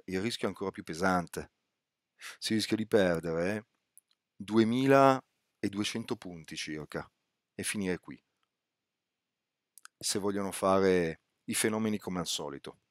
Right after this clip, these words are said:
se vogliono arrivare agli H F T a spezzare le reni agli hodler. Ed è giusto che come al solito faccia il mio lavoro e vi paventi quelle che sono le possibilità. Qui c'è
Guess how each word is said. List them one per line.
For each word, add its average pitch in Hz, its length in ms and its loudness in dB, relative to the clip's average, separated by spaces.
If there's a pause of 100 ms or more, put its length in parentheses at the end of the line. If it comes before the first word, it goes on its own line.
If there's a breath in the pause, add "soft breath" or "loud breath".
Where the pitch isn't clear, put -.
(480 loud breath)
se - 160 -6
vogliono 101 280 -2
arrivare 98 320 2
agli 95 100 0
H 95 220 -2
F - 220 -8
T 104 300 -2
a 92 60 2
spezzare 92 500 -2
le 90 140 0
reni 95 440 -2 (1080)
agli 90 220 2
hodler. 73 480 -6 (1200 loud breath)
Ed 117 120 -2
è - 20 0
giusto 120 360 -4
che 95 100 -4
come 107 160 -4
al 110 60 0
solito 92 720 -2 (440)
faccia - 320 6
il 95 60 -4
mio 95 80 -6
lavoro 87 460 -4 (280)
e - 120 0
vi 101 100 -10
paventi 135 480 -2
quelle 101 220 0
che 101 80 -6
sono 98 200 -6
le 92 80 -6
possibilità. 87 680 -8
Qui - 200 -10 (140)
c'è - 180 -6